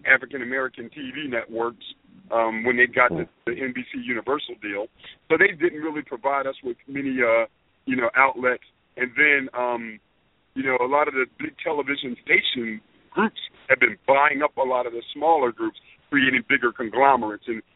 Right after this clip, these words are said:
has made it a little tougher to break in. So I had hoped to get us up to about, you know, fifty to seventy stations. Um, instead, right now we're at about seventeen, and, and as, as such, our, our economic models change. Um, and so, you know, we're,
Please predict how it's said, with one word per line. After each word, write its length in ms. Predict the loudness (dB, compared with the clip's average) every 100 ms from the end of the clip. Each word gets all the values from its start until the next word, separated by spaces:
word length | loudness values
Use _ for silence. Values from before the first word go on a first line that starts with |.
| -8
has 120 | 0
made 220 | 2 4
it 80 | 2
a 60 | 0
little 240 | 2 2 2
tougher 240 | -2 -2
to 80 | -8
break 300 | -2 0 0 0
in. 180 | -2 0
So 200 | 0 0 -2 0
I 100 | 2
had 140 | 2 0
hoped 200 | -6 -8
to 80 | -10
get 120 | -8
us 140 | -8 -10
up 120 | -10
to 100 | -8
about, 360 | -2 0 0 -4 _ _ _ _ -12
you 140 | -4
know, 140 | -2 -2 0
fifty 400 | 0 0 -8 -6
to 80 | -6 2
seventy 380 | 4 4 -4 -8
stations. 600 | -6 -6 -4 -4 -6 -8 -12 _ _ -2
Um, 200 | 0 0
instead, 340 | 2 2 4
right 160 | 2 0
now 140 | -2
we're 140 | 0 0
at 60 |
about 180 | 0 -4 -2
seventeen, 760 | -4 -4 -6 -4 -2 -2 -6 -12 _ _ 2
and, 300 | 2 2 -4
and 180 | -8 -6 -4
as, 140 | -6 -4 2
as 220 | 2 2 -4
such, 220 | -6 -6 -12 _ -6
our, 160 | -4 -4 -6
our 180 | -6
economic 520 | -6 -8 -6 -6 -6 -10
models 260 | -10 -10 -12
change. 300 | -12 -12 -16 -20 -20 _ _ _ -6
Um, 240 | -4 -2
and 140 | -4 0
so, 340 | 6 6 6 0 _ _ _
you 100 | -4
know, 120 | -2
we're, 260 | 4 4